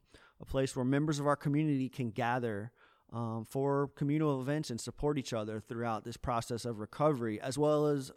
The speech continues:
a, a home for us to create, uh, content for you guys and to continue to have these wonderful conversations with members of our,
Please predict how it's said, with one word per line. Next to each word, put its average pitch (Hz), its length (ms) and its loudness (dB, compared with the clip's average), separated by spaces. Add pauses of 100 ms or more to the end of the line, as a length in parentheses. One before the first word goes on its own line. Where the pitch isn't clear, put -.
a, 113 100 -8 (200)
a 131 80 -2
home 151 400 4
for 131 180 -2
us 117 180 0
to 123 80 -6
create, 131 680 0 (720)
uh, 117 160 -2
content 160 420 4
for 113 100 -6
you 104 100 -4
guys 104 280 -6
and 107 80 -6
to 104 80 -8
continue 131 440 -2
to 120 180 -4
have 131 380 0
these 117 200 -4
wonderful 131 460 0
conversations 117 840 -2
with 107 200 -6
members 113 340 -4
of 110 60 -6
our, 107 160 -4